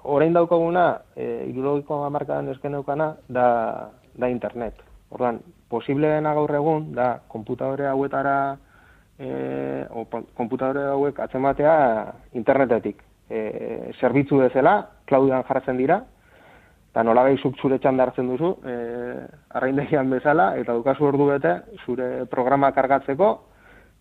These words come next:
ejekutatuko da han dagoen lekuan, Estatu Batuetan, edo Txinan, edo, edo dena leko lekuan, eta zuk emaitza jaso ze dituzu. Orduan da, eh, orduka tarifatzen den zerbitzua bezala.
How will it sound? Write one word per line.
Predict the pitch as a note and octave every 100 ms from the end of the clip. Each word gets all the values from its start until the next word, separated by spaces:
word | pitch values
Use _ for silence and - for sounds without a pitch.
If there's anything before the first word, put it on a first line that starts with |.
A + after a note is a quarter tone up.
| -
ejekutatuko | - B2+ - C3+ C3+ C3+ C#3 C#3
da | C#3 - - _ _ _ -
han | C3+
dagoen | C3 B2+ C3
lekuan, | B2+ A#2+ B2+ E3+ F#3+
Estatu | C#3 C#3 C3
Batuetan, | B2+ B2 A#2+ A#2+ C#3+ C3
edo | A#2+ A#2+ A2+
Txinan, | D3+ D#3 A#2 B2
edo, | A#2+ A#2+ A#2+ A#2+ A#2 _ _ - _ -
edo | A2+ A2
dena | B2 C3 B2+
leko | C3 C3
lekuan, | B2+ B2 D3 F#3 - _ _ _ _
eta | C3 A#2+
zuk | B2+ B2
emaitza | B2 B2 A2
jaso | - A2
ze | G#2+ G#2+
dituzu. | G#2 A2 A2+
Orduan | A2 B2
da, | B2 C3+ C3 G#2 -
eh, | B2 A2+ G2 G#2 G#2 F#2+ -
orduka | C#3+ C3 C3+ D#3 D#3+ D3+ D3+ D3+
tarifatzen | D3 C#3+ D3 D3+ E3 D3+
den | E3 D#3+ B2+ A#2+
zerbitzua | A#2+ A#2 B2 C3+ C3+
bezala. | A2+ A2 G#2+